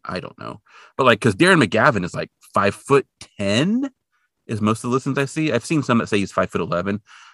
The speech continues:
but he also, like, worked for a really long time. So some of that could be age. Like, maybe his more recent stuff was five-foot-ten, and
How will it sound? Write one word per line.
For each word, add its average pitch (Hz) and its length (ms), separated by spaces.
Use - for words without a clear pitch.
but 95 400
he 95 120
also, 90 340
like, 85 300
worked 87 240
for 85 120
a 87 40
really 90 160
long 92 180
time. 92 260
So 87 120
some 85 140
of 82 40
that - 120
could 87 120
be - 140
age. 87 400
Like, - 160
maybe 76 200
his - 160
more 69 160
recent - 300
stuff - 240
was 98 160
five-foot-ten, 101 600
and - 140